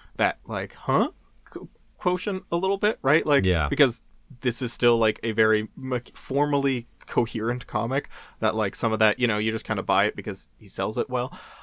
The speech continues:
Speaker 1: I, I'm, my problem, so, I, one, um, you're saying, like, you know, he wants to fix a problem that he, that bothers him. I don't ever really care about, I mean, I, I, sometimes that can be interesting, but, like,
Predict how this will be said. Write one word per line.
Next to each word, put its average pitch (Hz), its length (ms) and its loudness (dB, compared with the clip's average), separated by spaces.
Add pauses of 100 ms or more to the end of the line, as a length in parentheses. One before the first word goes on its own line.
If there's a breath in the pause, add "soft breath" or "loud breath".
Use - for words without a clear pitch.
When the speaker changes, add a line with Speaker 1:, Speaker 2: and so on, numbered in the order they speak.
Speaker 1:
I, 156 200 -2
I'm, 156 200 2
my 175 220 4
problem, 160 360 2
so, 175 280 4
I, 143 180 4
one, 113 540 -2 (260)
um, 110 360 0 (120)
you're 123 140 -8
saying, 113 300 -2
like, 107 300 -6 (300)
you 120 100 -6
know, 101 140 -6
he 151 460 -4
wants 120 300 -2
to 117 120 -6
fix - 380 -4
a 98 80 -8
problem 104 720 -4
that 101 200 -6 (200)
he, 113 500 -4
that 117 180 0
bothers 110 340 0
him. 98 260 -6 (380 loud breath)
I 135 100 6
don't 185 220 4 (160)
ever 139 200 2
really 131 260 0
care 107 560 -2
about, 123 260 -2
I 160 80 10
mean, 180 120 4
I, 160 140 4
I, 135 120 -4 (360 loud breath)
sometimes 196 340 0
that 147 80 4
can 127 120 -2
be 107 140 -2
interesting, 117 440 -6
but, - 160 -8
like, 113 160 -2